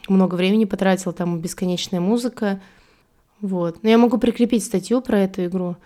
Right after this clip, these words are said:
Короче, я прочитала статью, и мне прям очень захотелось, и прям она очень классная. Рекомендую для тех, кто любит, не знаю, игры как искусство и вот это вот все.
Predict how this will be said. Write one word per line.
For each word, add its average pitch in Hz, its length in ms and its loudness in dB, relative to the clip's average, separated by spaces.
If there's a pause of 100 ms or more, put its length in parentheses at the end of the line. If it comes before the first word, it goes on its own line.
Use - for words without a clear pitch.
(260)
Короче, 202 280 -2
я 196 60 2
прочитала 202 420 0
статью, 196 320 -2
и 247 40 2
мне 208 180 4
прям 180 360 0 (140)
очень 185 260 -2
захотелось, 208 640 0
и - 40 -6
прям 190 240 -2
она 185 160 0
очень 185 180 -2
классная. 165 480 -4 (840)
Рекомендую 190 800 2 (560)
для 190 160 -2
тех, 202 240 -2
кто 180 240 -2
любит, 180 300 -2
не 180 100 0
знаю, 175 240 0
игры 180 400 -2
как 170 220 -2
искусство 196 560 -2
и 180 60 0
вот 190 160 -2
это 190 160 -2
вот 185 100 -4
все. 180 320 -4